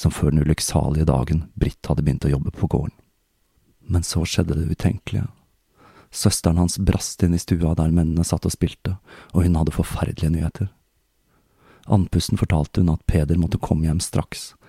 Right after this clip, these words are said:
Det hadde skjedd noe forferdelig på gården. Noen hadde funnet tjenestejenta Britt i en så forferdelig lemlestet tilstand at man fryktet at hun var døden nære. Lykkerusen til Peder brast.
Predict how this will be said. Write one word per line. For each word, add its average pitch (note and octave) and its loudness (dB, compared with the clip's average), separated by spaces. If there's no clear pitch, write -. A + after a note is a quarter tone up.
Det D#2+ 0
hadde E2 0
skjedd D2+ 0
noe D#2+ 2
forferdelig - -2
på D#2+ -2
gården. G#2 -6
Noen F2+ 4
hadde E2+ 2
funnet E2+ 2
tjenestejenta D#2+ 2
Britt - -4
i - -4
en E2 2
så - 2
forferdelig - -2
lemlestet E2+ 0
tilstand F2 0
at - -2
man D2+ 0
fryktet - -2
at - -2
hun D#2 2
var D2+ 0
døden D2+ 0
nære. D2+ -2
Lykkerusen E2 0
til - -2
Peder - -2
brast. - -6